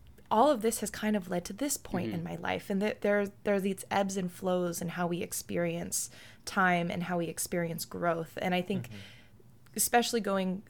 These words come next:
Speaker 1: like, three into four, um, we feel that, where three is a lot of just, like, you have so many side quests, you have,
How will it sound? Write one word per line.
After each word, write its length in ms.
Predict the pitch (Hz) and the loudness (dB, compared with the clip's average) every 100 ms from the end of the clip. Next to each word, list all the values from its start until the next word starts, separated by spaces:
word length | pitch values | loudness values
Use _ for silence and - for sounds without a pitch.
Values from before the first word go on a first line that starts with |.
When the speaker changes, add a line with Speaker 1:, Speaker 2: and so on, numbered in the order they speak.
| - | -2
Speaker 1:
like, 180 | 175 - | -2 -2
three 480 | - 190 208 202 - | -10 -2 0 0 0
into 280 | 185 175 175 | -2 -2 -6
four, 560 | - 175 170 156 180 - - - - | -4 0 2 2 -2 -6 -16 -20 -10
um, 340 | - 165 170 185 | -6 -4 -6 -8
we 160 | 196 190 | -4 -4
feel 420 | - - 214 190 | -4 -2 4 4
that, 300 | 175 160 - | 4 0 0
where 100 | 180 | 0
three 420 | 175 - 247 269 | -2 -2 0 2
is 120 | 202 180 | 2 2
a 80 | |
lot 240 | 170 170 175 | 0 2 0
of 100 | 175 | 0
just, 260 | 180 - | -2 0
like, 280 | 170 156 - | 0 -2 -2
you 100 | 190 | -4
have 280 | 175 165 151 - | -2 -4 -6 -10
so 500 | - - - 202 196 | -6 -2 0 2 2
many 240 | 190 165 | 2 0
side 380 | 160 - 165 185 | -2 -2 -2 -2
quests, 560 | - 190 180 - - 190 | -2 -2 -2 -4 -6 -2
you 100 | 185 | -2
have, 360 | 175 170 165 | 2 2 2